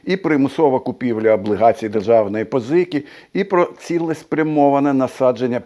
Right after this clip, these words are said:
примусової любові до влади і ненависті до ворогів. Битися за незалежну Україну, розбудовувати її кожної миті — це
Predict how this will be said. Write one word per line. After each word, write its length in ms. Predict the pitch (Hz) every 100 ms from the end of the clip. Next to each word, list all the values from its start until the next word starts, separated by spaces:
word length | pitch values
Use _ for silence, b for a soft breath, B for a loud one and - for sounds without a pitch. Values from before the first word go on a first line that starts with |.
| -
примусової 960 | 151 143 135 135 - 143 127 123 120 120
любові 400 | 113 117 117 107
до 140 | 113
влади 380 | 113 123 127 113 B B -
і 120 | 143
ненависті 840 | 139 135 131 127 113 107 - 127
до 200 | 101 117
ворогів. 560 | 107 117 107 92 95 - _ _ _ _ _ _ _ _ _ _ _ B B B -
Битися 460 | 143 233 220 190
за 140 | 151 170
незалежну 580 | 165 156 190 214 180
Україну, 540 | 165 139 139 160 180 147
розбудовувати 800 | 139 123 127 156 170 165 156 143
її 180 | 143 147
кожної 520 | 151 151 143 135 135
миті — 380 | 131 131 139 165
це 300 | - 143 143